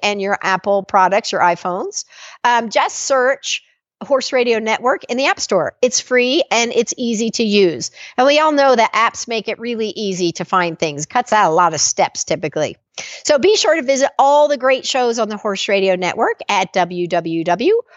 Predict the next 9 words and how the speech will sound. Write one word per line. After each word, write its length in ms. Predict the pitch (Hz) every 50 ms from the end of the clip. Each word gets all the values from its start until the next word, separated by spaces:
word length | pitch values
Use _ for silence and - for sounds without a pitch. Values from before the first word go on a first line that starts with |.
| _ _
horse 380 | _ - - 247 254 233 - -
radio 320 | 240 226 220 220 220 220
network 460 | 214 208 196 180 - 214 208 208 -
dot 240 | - 202 - - -
com. 400 | - - 320 330 233 160 135 131 - -
It 220 | 214 220 - -
is, 360 | 226 214 202 202 190 196 196 -
there 440 | 226 214 208 202 196 196 190 - -
is 380 | 214 202 196 185 170 180 -